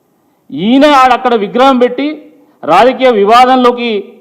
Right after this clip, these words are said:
రాజీవ్ గాంధీని లాగి రాజీవ్ గాంధీని ఈయన అగౌరవపరిచిండు.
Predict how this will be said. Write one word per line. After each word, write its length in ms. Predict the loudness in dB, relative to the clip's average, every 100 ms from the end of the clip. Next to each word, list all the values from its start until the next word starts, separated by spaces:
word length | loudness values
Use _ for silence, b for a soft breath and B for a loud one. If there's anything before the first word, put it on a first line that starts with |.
| -4
రాజీవ్ 380 | -2 0 0 0
గాంధీని 300 | 0 0 -2
లాగి 600 | 0 0 0 -2 -6 -10 -20 _ _ _ _ _ _ _ -6
రాజీవ్ 500 | 0 2 2 0 2
గాంధీని 360 | 0 0 -2 -2
ఈయన 120 | 0
అగౌరవపరిచిండు. 840 | 0 2 2 2 0 -2 -4 -8